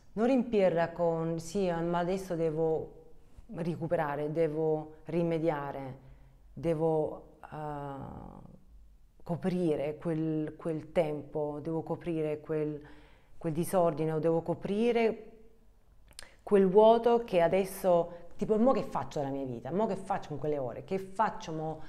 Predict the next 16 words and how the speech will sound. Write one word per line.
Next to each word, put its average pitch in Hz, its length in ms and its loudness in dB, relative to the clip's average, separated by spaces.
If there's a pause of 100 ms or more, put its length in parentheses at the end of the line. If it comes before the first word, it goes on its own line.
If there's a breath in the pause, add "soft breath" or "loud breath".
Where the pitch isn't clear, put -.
(260 loud breath)
Che 330 60 4
ne 254 100 6
so, - 120 -2
e 208 100 -4
può 254 160 6
essere 254 180 2
di 233 100 6
tutto, 269 320 0
Scorpione, 175 760 -4 (240 loud breath)
non 214 180 -2
so 311 120 6
a - 40 4
cosa 190 240 0
mi 175 140 0
riferisci 170 600 -2
qua, 151 240 -4